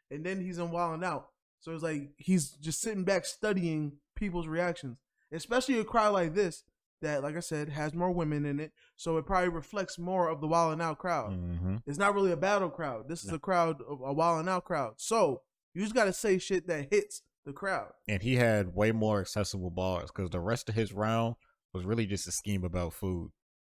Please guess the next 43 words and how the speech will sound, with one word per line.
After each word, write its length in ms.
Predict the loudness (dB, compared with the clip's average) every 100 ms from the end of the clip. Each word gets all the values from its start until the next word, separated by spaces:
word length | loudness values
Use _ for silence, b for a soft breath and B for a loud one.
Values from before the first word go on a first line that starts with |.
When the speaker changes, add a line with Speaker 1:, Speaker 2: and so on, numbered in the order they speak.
| _ _ -8
Speaker 1:
Yeah. 340 | -4 -4 -6 -10 _ _
Speaker 2:
It 80 | 2
was 140 | 2
dead 260 | 4 4 6
ass 280 | 6 4 2
just 220 | -4 -6 0
all 220 | 4 4
about 220 | 4 0
food 260 | -2 -2 -2
the 60 |
rest 200 | -2 -4
of 60 | -6
the 80 | -8
round. 280 | -8 -8 -4
It 60 |
was 180 | -2 -2
good. 400 | 0 2 2 -2 _ _ _ _ _
It 60 | 0
was 140 | 2
good. 260 | 2 4 4
It 40 |
was 160 | 4 2
great 300 | 2 2 2 -4 b b
food 320 | 0 4 4
schemes 380 | 2 4 4 4
and 100 | 0
stuff 220 | 0 2
in 60 | 2
the 40 |
round. 220 | 0 -2
Just 100 | -2
talk 160 | -2 -2
about 300 | 2 2 0 -4
food 380 | 2 4 4 2
and 80 |
different 220 | 0 0 0
types 160 | 0
of 80 | 0
food. 280 | 2 2 2 B B -4
That's 140 | 0
all 140 | 2 2
it 80 |
was. 380 | 2 -2 -4 -12